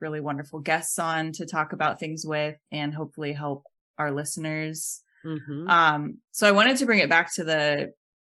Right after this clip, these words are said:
Speaker 1: the topic that
Speaker 2: Top
Speaker 1: we were
Speaker 2: hat.
Speaker 1: talking about
Speaker 2: Mm-hmm.
Speaker 1: with, um, yeah. Uh, and what would be the first step i-, in, you know, for our listeners if they were to sort of, like,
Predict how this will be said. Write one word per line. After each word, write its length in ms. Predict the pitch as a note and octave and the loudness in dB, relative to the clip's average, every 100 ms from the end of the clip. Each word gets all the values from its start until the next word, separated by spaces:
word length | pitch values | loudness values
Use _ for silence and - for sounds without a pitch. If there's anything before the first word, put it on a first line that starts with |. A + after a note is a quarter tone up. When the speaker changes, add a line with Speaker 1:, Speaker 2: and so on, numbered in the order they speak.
| _ _ _ - | _ _ _ -8
Speaker 1:
the 540 | - D3+ C#3 C3+ C#3+ - _ _ _ _ _ _ _ _ - | -2 0 0 -2 -6 -14 _ _ _ _ _ _ _ _ -4
topic 300 | F3+ E3 - | -2 -2 0
that 60 | |
Speaker 2:
Top 60 | C#3+ | 0
Speaker 1:
we 80 | D#3 | 2
were 60 | |
Speaker 2:
hat. 120 | D#3 - | 0 0
Speaker 1:
talking 340 | D#3+ D#3+ D#3+ | -4 -4 -4
about 380 | D#3 D3+ D3+ D3 - - | -2 0 0 -2 -8 -8
Speaker 2:
Mm-hmm. 40 | |
Speaker 1:
with, 360 | D#3+ D3+ E3 - _ | -4 -4 -4 -12 _
um, 260 | D3+ C#3+ C#3 | -4 -2 -2
yeah. 240 | D3+ C3 - _ _ - | -2 -2 -6 _ _ -8
Uh, 420 | D#3 D3+ C#3+ C3+ - _ | -4 -2 -4 -6 -10 _
and 320 | E3 E3 D#3+ - - | -4 -4 -6 -8 0
what 180 | G3 | 2
would 160 | A3+ G#3 | 2 2
be 120 | A3 | 2
the 100 | F#3 | 0
first 400 | F3 - D#3 D3+ | 0 0 0 0
step 340 | - D#3 C#3+ - _ | -2 0 0 -2 _
i-, 60 | - - _ | -16 -16 _
in, 680 | - - D3 D3+ D3+ D3 C#3 - | -10 -6 -6 -6 -4 -6 -8 -14
you 160 | - E3+ | -10 -6
know, 200 | D3+ C#3+ C#3+ | -4 -6 -6
for 80 | D3+ | -4
our 160 | C#3+ D3 | -2 0
listeners 460 | C#3+ C#3+ D3+ C#3+ | -2 -6 -8 -8
if 80 | C#3+ | -8
they 160 | D3 C#3+ | -6 -4
were 120 | C#3+ | -4
to 280 | C#3 D3+ C#3+ | -6 -8 -6
sort 260 | - D3 | -6 -6
of, 140 | C#3 C#3+ | -6 -6
like, 360 | C3+ B2 - | -6 -8 -14